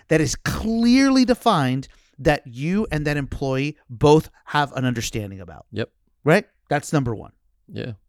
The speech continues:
Speaker 1: What else, G-Man?
Speaker 2: The, I mean, you have to have supporting systems too, I think, right?
Speaker 1: Absolutely.
Speaker 2: So the systems around, again, go back to the loaner car example. Like, how do you expect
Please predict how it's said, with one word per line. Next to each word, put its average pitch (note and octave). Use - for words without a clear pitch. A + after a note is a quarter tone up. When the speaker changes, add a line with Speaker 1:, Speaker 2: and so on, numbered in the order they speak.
Speaker 1:
What D#3
else, A#2
G-Man? G#2
Speaker 2:
The, B2+
I D3+
mean, C#3+
you C3
have C3+
to C#3+
have A#2+
supporting G#2
systems F2+
too, F#2
I E2+
think, F#2
right? F2+
Speaker 1:
Absolutely. G2
Speaker 2:
So C3
the A#2+
systems A#2
around, G2+
again, G2+
go G2
back F#2+
to G2+
the F2+
loaner F#2+
car E2+
example. E2+
Like, F#2
how A#2
do C3
you A#2+
expect -